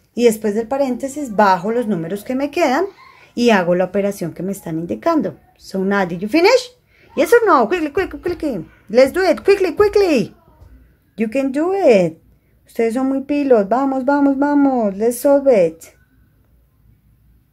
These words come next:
Yes? Finished? Mm, ¿será que hay algunos que ya terminaron? Mm, vamos entonces a revisar si nos quedaron bien a todos los demás, ¿cierto?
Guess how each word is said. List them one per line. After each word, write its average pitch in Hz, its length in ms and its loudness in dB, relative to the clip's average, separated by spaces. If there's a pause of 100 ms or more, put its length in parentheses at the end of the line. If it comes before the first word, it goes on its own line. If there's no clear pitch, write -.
(880)
Yes? 262 680 0 (1040)
Finished? 190 920 0 (280)
Mm, 196 800 0
¿será 165 300 -6
que 214 100 -4
hay 220 60 2
algunos 220 400 -2
que 226 80 -8
ya 180 160 0
terminaron? 214 720 0 (920)
Mm, 208 1080 2 (280)
vamos 240 320 -2
entonces 180 460 -4
a 208 60 -4
revisar 208 600 -6 (320)
si - 180 0
nos 190 220 2
quedaron 165 480 -4
bien 175 220 -2
a 202 140 -4
todos 151 220 -4
los 151 160 -4
demás, 214 360 -2
¿cierto? 165 560 -2